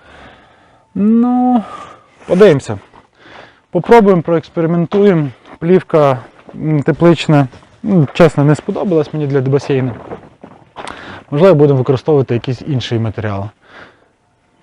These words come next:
Як варіант, або банерна тканина, або ще є варіант, е, м, тентова тканина для тенти, які роблять для грузовиків. Так що,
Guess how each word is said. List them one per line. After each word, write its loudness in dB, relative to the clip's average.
Як -6
варіант, 4
або -2
банерна 0
тканина, -4
або -2
ще -4
є 0
варіант, -4
е, -4
м, -6
тентова -2
тканина -4
для -2
тенти, -6
які -10
роблять -8
для -8
грузовиків. -10
Так 2
що, 2